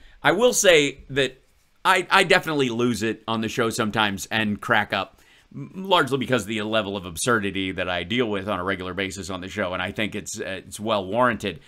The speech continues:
But a-, at least mine is friggin' genuine.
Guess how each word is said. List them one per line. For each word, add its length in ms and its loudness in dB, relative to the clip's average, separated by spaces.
But 400 4
a-, 80 -10
at 60 -8
least 300 -4
mine 220 4
is 200 -2
friggin' 600 0
genuine. 840 -2